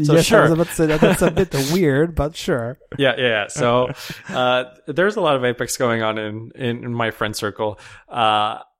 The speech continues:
Speaker 1: yeah, it's really nice. I really love the map in this game. Uh, like I mentioned earlier, I think that this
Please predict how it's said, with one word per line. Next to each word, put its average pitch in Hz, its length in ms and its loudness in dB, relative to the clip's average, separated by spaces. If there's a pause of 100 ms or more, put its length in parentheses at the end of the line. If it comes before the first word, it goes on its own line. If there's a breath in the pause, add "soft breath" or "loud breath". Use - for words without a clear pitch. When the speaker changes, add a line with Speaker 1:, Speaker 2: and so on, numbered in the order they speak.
(280)
Speaker 1:
yeah, 131 260 2
it's 156 340 -6
really 196 180 -2
nice. 143 340 -4
I 139 140 0
really 151 540 -4
love 139 260 0
the 127 80 -10
map 113 240 -4
in 143 80 -10
this 131 180 -8
game. 131 300 -6 (140)
Uh, 110 260 -2
like 131 240 -4
I 165 60 0
mentioned 127 360 -6
earlier, 110 520 0
I 110 100 -2
think 151 280 -10
that 107 180 -16
this - 420 -4